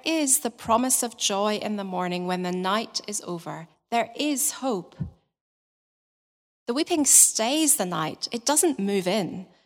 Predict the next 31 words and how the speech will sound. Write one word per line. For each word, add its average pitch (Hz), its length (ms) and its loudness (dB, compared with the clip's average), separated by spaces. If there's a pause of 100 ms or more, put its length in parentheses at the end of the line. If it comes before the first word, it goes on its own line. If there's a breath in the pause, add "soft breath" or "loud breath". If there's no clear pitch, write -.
(360 soft breath)
It 240 120 0
will 262 180 2
last 233 400 4
a 269 60 -4
time, 175 680 -4 (540)
but 196 140 -4
not 208 580 0
an 180 120 -8
eternity. 175 800 -8 (1700)
This 339 280 6
eternal 269 580 2
perspective 190 920 -4 (320)
is - 200 2
picked - 340 -6
up 262 160 0
by 202 160 -2
Jesus 254 880 -2 (500)
as 226 240 2
he 320 220 -2
too 208 800 0 (120)
refers 208 580 -2
to - 140 -4
the 247 100 -6
time 170 580 -6 (340 soft breath)
of 185 180 -6
weeping 214 420 -4
and 196 200 -4
mourning 170 440 -2
in 180 180 -4
this 180 280 0
life 170 380 -6